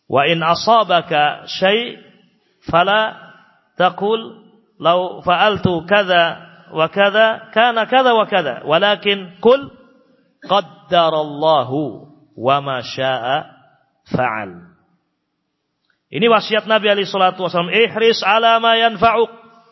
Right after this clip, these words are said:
Bersemangatlah kamu melakukan perkara yang bermanfaat untukmu. Wasta'in billah, jangan lupa minta tolong pada Allah ketika kamu menempuh perkara yang bermanfaat. Wala ta'jaz,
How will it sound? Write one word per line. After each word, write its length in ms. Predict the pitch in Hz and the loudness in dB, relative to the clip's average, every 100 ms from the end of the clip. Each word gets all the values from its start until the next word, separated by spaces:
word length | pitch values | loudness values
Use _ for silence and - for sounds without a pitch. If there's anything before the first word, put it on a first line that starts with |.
| _ _ _ _ _ - | _ _ _ _ _ -6
Bersemangatlah 720 | 156 165 208 220 226 233 208 | -4 -4 0 0 2 0 0
kamu 320 | 226 226 226 | 0 0 -2
melakukan 560 | 226 226 214 214 226 220 | 0 0 0 -2 -2 -2
perkara 480 | 226 214 226 233 233 | -4 0 2 2 2
yang 160 | 226 | 0
bermanfaat 480 | 190 214 226 202 254 254 | -2 0 0 2 0 0
untukmu. 560 | 226 220 190 175 180 - - - _ _ _ _ _ _ _ _ _ _ _ _ _ _ _ _ _ _ _ - | -2 -4 -6 -8 -10 -18 -20 -20 _ _ _ _ _ _ _ _ _ _ _ _ _ _ _ _ _ _ _ -2
Wasta'in 640 | 165 208 - 226 208 226 | 0 0 -2 -2 -2 -2
billah, 400 | 214 226 226 220 - | 0 2 2 2 -2
jangan 240 | 131 143 165 | -2 0 0
lupa 240 | 175 190 | 0 0
minta 320 | 196 202 214 | -2 -2 -2
tolong 320 | 202 269 269 | 2 2 2
pada 320 | 262 254 247 254 | 0 0 2 0
Allah 320 | 254 233 220 | 2 2 0
ketika 320 | 214 220 214 | -4 0 0
kamu 240 | 214 208 | 0 -2
menempuh 400 | 214 208 202 208 | -4 -6 -4 -4
perkara 400 | 180 196 202 202 | -2 0 2 2
yang 80 | 196 | 2
bermanfaat. 960 | 180 185 180 165 165 170 - - - - | 0 0 -2 0 0 0 -4 -20 -16 -2
Wala 240 | 131 156 | 2 2
ta'jaz, 480 | 151 180 156 160 | 0 -2 -2 -2